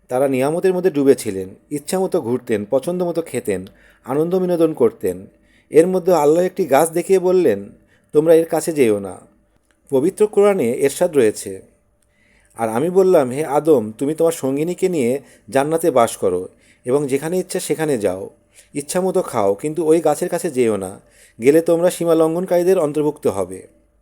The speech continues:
এদিকে ইবলিস তাদের আশেপাশে ঘুরে বেড়ায়। প্রথম দিন থেকে সে আদমকে শত্রু ভেবে নিয়েছিল।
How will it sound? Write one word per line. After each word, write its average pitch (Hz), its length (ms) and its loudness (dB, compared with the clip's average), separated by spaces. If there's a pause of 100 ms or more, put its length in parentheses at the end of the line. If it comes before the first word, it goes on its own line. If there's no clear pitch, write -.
(1160)
এদিকে 190 320 0
ইবলিস 156 380 0
তাদের 190 180 0
আশেপাশে 175 460 -4
ঘুরে 120 260 4
বেড়ায়। 95 340 -2 (560)
প্রথম 185 260 2
দিন 196 180 -2
থেকে 190 260 0
সে 180 160 0
আদমকে 160 320 0
শত্রু 151 340 -2
ভেবে 117 220 0
নিয়েছিল। 98 460 -8